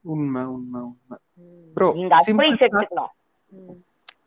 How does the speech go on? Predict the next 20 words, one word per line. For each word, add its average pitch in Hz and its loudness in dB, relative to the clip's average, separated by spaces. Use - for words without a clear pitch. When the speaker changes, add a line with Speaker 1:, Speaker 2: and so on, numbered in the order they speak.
Speaker 3:
அதான் 147 -4
ஜி. 165 -6
ஏய், 175 0
கன்க்ளூஷன் 175 -2
சொல்லலாம்டா. 151 0
Speaker 2:
ம், 202 -8
Speaker 3:
ஜி, 170 -12
Speaker 2:
சொல்லுங்க. 151 -4
Speaker 1:
நீங்க 180 -2
Speaker 2:
கன்க்ளூஷன். - -2
Speaker 1:
முடிச்சுக்கோங்க. - 0
Speaker 3:
we, 160 -2
we 170 4
all 214 6
conclude 190 2
ji. 156 -4
Friends 196 -8
have 180 4
good 180 -4
company. 160 -6